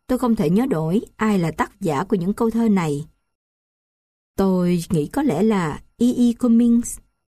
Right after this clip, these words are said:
nhưng tôi không chắc chắn lắm. Tôi không có tập thơ nào của Cummings, nhưng trên giá sách đựng các tập thơ trong phòng ngủ,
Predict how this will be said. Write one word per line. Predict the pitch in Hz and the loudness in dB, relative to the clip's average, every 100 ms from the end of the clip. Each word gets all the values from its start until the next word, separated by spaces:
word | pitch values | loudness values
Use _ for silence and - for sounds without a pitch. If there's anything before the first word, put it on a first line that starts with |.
| _ _ - | _ _ -2
nhưng | 208 190 175 180 | 0 2 -2 -2
tôi | 202 | -2
không | 214 214 | 0 -2
chắc | 370 | -2
chắn | - 262 | -4 0
lắm. | 247 220 415 - _ _ _ _ _ _ _ _ _ _ _ _ _ | 2 2 -2 -8 _ _ _ _ _ _ _ _ _ _ _ _ _
Tôi | 220 | -2
không | 196 180 | -2 -4
có | 233 | -4
tập | - - | -4 -4
thơ | 185 175 | -2 0
nào | 165 151 143 | 0 -2 -6
của | - 151 | -2 -4
Cummings, | - 233 220 220 208 - _ _ _ - | -2 0 2 2 0 -4 _ _ _ -2
nhưng | 196 185 180 | 0 0 -2
trên | 190 175 | -2 0
giá | 170 226 | 0 -2
sách | - 349 208 | -4 -8 -4
đựng | 151 151 | -2 -2
các | 330 | -4
tập | - - | -6 -2
thơ | 208 214 | -2 0
trong | 226 214 | 0 -2
phòng | 180 151 151 | -2 -2 -2
ngủ, | 139 208 | 0 -2